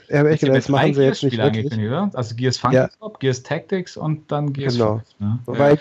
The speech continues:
Speaker 1: Gears five ist ja auch schon wieder so ein Ding, ne? Also ich, ich
Speaker 2: Ja.
Speaker 1: bin ja, ich bin ja bekennender Gears of War-Fan, alle außer diesem einen, äh, nicht ganz Gears of War vier, ich weiß gar nicht, Judgment Day,
Speaker 2: Judgment
Speaker 1: glaub
Speaker 2: Day.
Speaker 1: ich, habe ich wahnsinnig gerne gespielt.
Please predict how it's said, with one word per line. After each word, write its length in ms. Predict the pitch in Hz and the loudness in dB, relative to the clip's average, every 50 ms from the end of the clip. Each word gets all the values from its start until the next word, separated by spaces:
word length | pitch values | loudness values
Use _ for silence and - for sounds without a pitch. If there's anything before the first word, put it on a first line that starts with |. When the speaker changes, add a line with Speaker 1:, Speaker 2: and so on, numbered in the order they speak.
| - _ | 0 _
Speaker 1:
Gears 220 | - 175 160 - | 0 0 0 0
five 380 | - - 143 139 165 202 - - | -2 -2 0 0 2 0 0 -4
ist 140 | 202 - - | -8 -6 -4
ja 120 | 180 160 | -2 -2
auch 140 | 156 185 175 | -2 -4 -4
schon 160 | - - 175 | -4 -6 -4
wieder 160 | 170 170 165 | -2 -2 -2
so 80 | 160 165 | 0 0
ein 120 | 160 156 | -2 2
Ding, 240 | 139 143 135 127 113 | 2 2 2 4 2
ne? 280 | 113 123 143 185 196 - | 2 2 2 2 0 0
Also 180 | - 139 147 | 0 0 0
ich, 260 | 143 - 170 165 156 - | -2 -2 -4 -4 -4 -2
ich 60 | 156 120 | -2 0
Speaker 2:
Ja. 100 | 123 123 | 2 2
Speaker 1:
bin 100 | 196 214 | 4 4
ja, 140 | 196 180 | 4 4
ich 160 | 175 165 - - | 2 0 -2 0
bin 100 | 190 180 | 2 4
ja 120 | 180 165 | 4 4
bekennender 520 | 151 160 - - - 175 190 185 170 160 | 2 -2 -4 -4 -2 0 2 2 2 0
Gears 260 | 147 156 160 160 - - | 2 0 0 -2 -2 -4
of 180 | - - - | -8 -6 -4
War-Fan, 420 | 113 113 123 - - 123 123 123 - | -4 -2 -2 0 0 0 0 0 -2
alle 400 | 127 123 - - 151 160 156 135 | -4 -6 -2 0 2 2 2 2
außer 260 | 135 143 139 - 147 | 0 -2 0 0 -2
diesem 260 | 139 139 135 139 135 | -2 -2 -4 -4 -4
einen, 500 | 123 127 139 143 139 135 135 135 135 131 | -2 0 0 2 2 2 2 0 0 0
äh, 480 | 127 123 127 127 127 123 123 127 127 131 | 0 0 2 2 2 2 2 0 0 0
nicht 340 | 131 131 139 - - - | 0 0 0 -2 -4 -2
ganz 340 | - 139 135 143 143 - - | 0 2 2 2 2 0 0
Gears 200 | - 147 139 139 | 0 0 2 2
of 140 | 143 - - | 0 0 0
War 140 | 139 131 123 | 0 0 0
vier, 560 | - - - - 156 160 160 156 151 143 135 | -2 -6 -6 -2 2 4 4 4 4 2 0
ich 140 | 131 - - | -2 -4 -4
weiß 180 | - 131 - - | -4 -4 -2 -2
gar 100 | - 135 | -2 -2
nicht, 140 | 127 131 - | -2 0 0
Judgment 360 | 143 147 - - 160 135 131 | 0 0 2 2 2 2 2
Day, 160 | 151 - 123 | 2 2 2
Speaker 2:
Judgment 140 | 123 127 123 | 2 4 2
Speaker 1:
glaub 120 | 127 127 123 | 2 2 2
Speaker 2:
Day. 100 | 143 160 | 2 0
Speaker 1:
ich, 120 | - - _ _ _ _ _ _ _ _ _ _ _ _ _ | -2 -6 _ _ _ _ _ _ _ _ _ _ _ _ _
habe 180 | - 135 147 | 0 2 2
ich 200 | 165 156 - 139 | 2 0 -2 -4
wahnsinnig 540 | 127 120 123 160 185 175 175 170 170 - - | -4 -2 -2 -2 -2 -4 -4 -6 -6 -8 -8
gerne 280 | - 151 151 160 160 156 | -6 -4 -2 -2 -2 -4
gespielt. 480 | 151 139 - - - 147 170 214 220 | -6 -10 -10 -6 -2 0 0 0 0